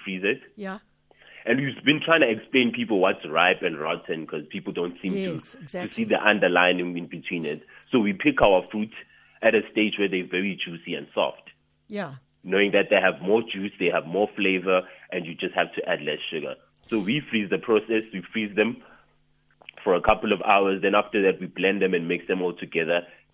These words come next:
Speaker 1: put some fruits together, and the flavor comes out.
Speaker 2: So, Mbongeni, you talk about, uh, the, you know, the difference between overripe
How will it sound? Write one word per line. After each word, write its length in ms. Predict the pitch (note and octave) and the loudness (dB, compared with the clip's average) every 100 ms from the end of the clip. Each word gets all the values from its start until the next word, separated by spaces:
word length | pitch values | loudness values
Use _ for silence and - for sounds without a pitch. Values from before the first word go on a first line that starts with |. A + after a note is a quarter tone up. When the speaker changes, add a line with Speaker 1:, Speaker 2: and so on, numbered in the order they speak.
| _ - | _ -4
Speaker 1:
put 160 | A2+ A2 | -4 2
some 180 | G#2+ F#2 | 0 0
fruits 200 | - G2+ - | -8 -10 -10
together, 300 | F#2+ F2+ E2+ | -4 0 2
and 180 | D2+ D#2 | 0 -4
the 40 | |
flavor 360 | C#2 F2 E2+ D2 | -8 -6 -6 -6
comes 240 | - B1 - | -8 -10 -8
out. 200 | A#1 - _ _ _ - - - _ _ | -8 -8 _ _ _ -20 -20 -20 _ _
Speaker 2:
So, 220 | - G4 - _ | -6 -6 -6 _
Mbongeni, 560 | E4 F#4+ F4+ G4 F#4+ F#4 | -2 0 0 0 0 0
you 100 | E4 | 0
talk 280 | - F#4+ - | -2 -4 -6
about, 400 | D4 D#4 D4 - | -4 -2 -2 -4
uh, 200 | C4 A#3+ - | -4 -4 -6
the, 240 | G3+ C4 B3+ | -14 -12 -8
you 100 | A#3 | -2
know, 120 | A3 | 0
the 100 | G#3+ | -2
difference 420 | G3+ B3 C4 A#3 | -2 -4 -4 -8
between 520 | - A3+ - A#3+ A3 - G#3 | -8 -10 -6 -4 -4 -6 -6
overripe 560 | G#3+ G#3+ G3+ G3 G3 | -4 -2 0 -2 -4